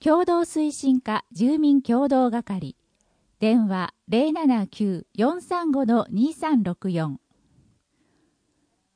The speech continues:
休日納付相談。毎月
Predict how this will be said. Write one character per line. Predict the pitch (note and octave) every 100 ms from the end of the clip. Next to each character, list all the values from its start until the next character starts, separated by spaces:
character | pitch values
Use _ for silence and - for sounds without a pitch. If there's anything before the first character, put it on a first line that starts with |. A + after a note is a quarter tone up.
| _ _
休 | - F4+
日 | F#4 E4+ - D4+
納 | B3+ C#4+
付 | - D4+
相 | C#4+ B3+ F#3
談。 | E3 C#3+ _ _ _ _ _ _ _ _ _ _
毎 | G#3+ C#4+ C#4
月 | C4 B3 A#3 A3